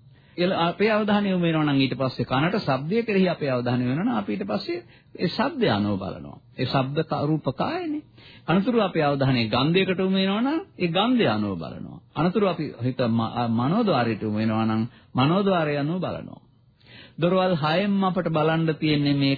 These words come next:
කායේ නෙවෙයිද? රූප කායේ, ශබ්ද කායේ, ගන්ධ කායේ, රස කායේ, පොට්ටබ්බ කායේ නෙවෙයිද? මොකක්ද ඒකේ ප්‍රමාදය? රූපේ මමේ, මම රූපේ, රූපය තුල මායත මාතුල රූපය. ඒක රූපය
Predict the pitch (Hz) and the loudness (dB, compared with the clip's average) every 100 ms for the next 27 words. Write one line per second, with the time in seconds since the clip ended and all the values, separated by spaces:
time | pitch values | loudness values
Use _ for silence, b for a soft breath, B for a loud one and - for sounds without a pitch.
0 | - 135 147 156 160 160 170 196 92 - | -2 -2 0 2 0 0 0 -2 -6 -10
1 | - _ _ - 135 127 135 - 120 139 | -20 _ _ -4 -2 0 -4 -2 0 0
2 | 165 147 127 131 127 120 117 117 110 117 | -2 -2 -4 -4 -4 -2 -2 -4 -4 -2
3 | 131 131 123 120 120 117 117 - 117 117 | -2 -2 -2 -2 -2 -4 -8 -8 -4 -4
4 | 113 117 - 123 123 - 120 110 123 147 | -6 -8 -6 -4 -6 -4 -4 -2 -4 -6
5 | - - - - _ b b b b 180 | -8 -14 -18 -20 _ b b b b 0
6 | 185 254 220 247 202 196 208 349 320 311 | 2 0 0 0 0 0 0 0 -4 -4
7 | 269 - - _ - _ - 131 151 160 | -8 -10 -20 _ -20 _ -4 2 2 2
8 | 160 135 123 127 185 240 196 185 180 180 | 2 2 4 2 2 2 2 2 2 2
9 | 180 226 220 208 208 202 214 214 208 220 | 0 0 0 -2 -2 -2 -2 0 0 0
10 | - 226 233 - - 117 98 98 90 139 | -2 -2 -2 -4 -6 -4 -4 -4 -2 0
11 | 147 135 151 - 202 | 2 2 2 2 2